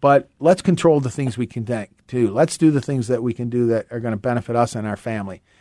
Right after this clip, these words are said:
And there are some things that you can be doing. Um,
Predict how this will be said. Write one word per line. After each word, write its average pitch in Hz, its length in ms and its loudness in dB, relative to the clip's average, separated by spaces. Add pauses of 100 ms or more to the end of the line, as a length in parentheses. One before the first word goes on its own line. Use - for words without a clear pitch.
(220)
And 131 100 -4
there 151 100 4
are 208 160 6
some 127 180 -4
things 117 240 -4
that 113 100 -10
you 117 160 -6
can 104 140 -6
be 101 100 -4
doing. 92 280 -14 (540)
Um, 113 420 0